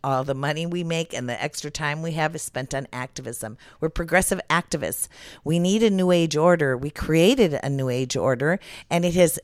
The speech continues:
has hit re-, a note with women around the world. Healing women, activist women. So our, our core mission is to change the world.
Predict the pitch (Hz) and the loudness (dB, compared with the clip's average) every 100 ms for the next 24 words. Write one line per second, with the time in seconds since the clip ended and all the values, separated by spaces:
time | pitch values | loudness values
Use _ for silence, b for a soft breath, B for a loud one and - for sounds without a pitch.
0 | - 160 160 156 - - - - 240 - | -8 0 2 2 -2 -8 -4 0 0 2
1 | 165 - 156 170 202 - - 147 143 185 | 0 2 2 4 4 2 -4 -4 0 2
2 | 190 143 139 151 151 135 151 151 117 B | 2 -2 0 2 2 2 4 4 2 B
3 | B B B - - 220 214 208 190 185 | B B B -12 0 4 6 4 4 4
4 | 180 - - 180 - 175 - - 87 71 | 2 -2 -2 -2 -2 -6 -4 -6 -8 -10
5 | - B B - 151 175 190 - 214 - | -16 B B -2 4 8 8 6 2 4
6 | 262 240 220 196 175 - 160 175 175 196 | 4 4 2 0 -2 -4 -2 0 0 0
7 | 208 185 147 165 | 2 4 4 2